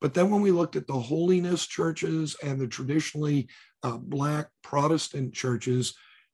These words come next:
there wasn't a single one of those seventeen beliefs we looked at where at least three quarters of the pastors in either the holiness set of churches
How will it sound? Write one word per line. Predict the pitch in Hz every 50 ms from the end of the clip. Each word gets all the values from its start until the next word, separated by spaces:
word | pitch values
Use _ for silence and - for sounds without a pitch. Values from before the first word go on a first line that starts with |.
| _
there | - 151
wasn't | - 180 190 202 156 147 156 160 - - -
a | 139 131
single | - - - - - 175 196 208 202 185 185 175 156 139
one | 127 135 151 156 156 143 127
of | 131 135 123
those | - 143 139 139 131 -
seventeen | - - 147 147 143 147 143 135 - 147 147 139
beliefs | 131 131 131 135 135 127 - -
we | - 131 123
looked | 131 143 127 - -
at | 120 107 98 - - - - - _ _ _ _ _ -
where | 135 139 143
at | - 160
least | 151 147 143 - - -
three | - 147 156 175
quarters | 165 - - 160 160 151 151 151 139 127
of | 131
the | 135 131 131
pastors | 127 - 135 131 135 135 135 - - - - - - - - - _ - - - _ _ _ -
in | 135 131 127
either | 131 135 139 131 131 131
the | 120 123 120
holiness | 98 117 139 147 151 156 156 151 151 151 -
set | - - 151 147
of | 147 143 131
churches | - - 151 147 139 - - 151 147 143 123 -